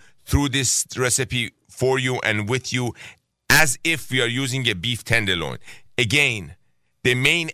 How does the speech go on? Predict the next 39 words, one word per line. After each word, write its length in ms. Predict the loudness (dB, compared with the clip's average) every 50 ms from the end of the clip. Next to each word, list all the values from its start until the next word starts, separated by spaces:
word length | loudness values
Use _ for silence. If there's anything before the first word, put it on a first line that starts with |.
| _ 2
actor 600 | 4 4 4 2 -2 -6 -2 0 0 0 0 -2 -4 -10 -16 -8 -4
in 280 | -2 -2 -2 -2 -2 0
this 280 | 0 0 0 0 0
recipe 560 | 0 0 0 0 -2 -2 -2 -2 -2 -2 -2
is 140 | -2 -2 -2
a 60 | -2
beef 320 | -2 -2 -2 -2 -4 -4 -2
tenderloin. 560 | 0 2 2 2 2 -2 -2 -2 -4 -6 -8 -12 -16 -20 -20 -20 -20 -20 _ _ _ _ _ _ _ _ _ _ _ _ _ _ _
You 340 | -2 2 2 2 2 2 0
can 340 | -2 0 2 2 2 2 0
change 460 | -2 -2 0 0 2 0 0 -2 -2
the 100 | -2 0
main 280 | 2 2 2 0 0 -2 -2
actor. 480 | 0 0 0 -2 -4 -4 -4 -4 -4 -2
The 160 | -2 -2 0
script 520 | 0 0 -2 0 -2 -2 -2 -4 -8 -10 -4
doesn't 300 | -2 -2 -2 0 0 2
have 180 | 2 0 0 0
to 80 | -4 -4
change. 560 | -2 -2 0 0 0 0 0 -2 -4 -6 -8 -10 -20 -16 -6 -2
The 120 | 0 0
recipe 360 | 2 2 2 0 0 -2 -2
doesn't 260 | 0 0 0 -2 -2
have 200 | -2 -2 -2 -4 -4
to 100 | -6 -4
change. 380 | -2 0 0 0 0 -2 -4 -8 -16 _ -4
You're 100 | -2 -2
just 240 | 0 0 0 0 0
changing 460 | 0 0 0 -2 -2 -2 0 0 0
a 60 | 0
main 260 | 0 0 0 0 0
actor. 400 | 0 0 0 0 -2 _ -6 -6
The 140 | -4 -2 -2
supporting 460 | 0 -2 -2 -2 -2 -2 -2 -2 -4
cast 460 | -4 0 2 2 2 2 0 -2 -6 -10 -12 -14 -6 -2
can 180 | 0 2 2
remain 360 | 2 2 0 0 0 0 0
the 60 | -2 -2
same. 360 | -2 -2 -2 -4 -6 -10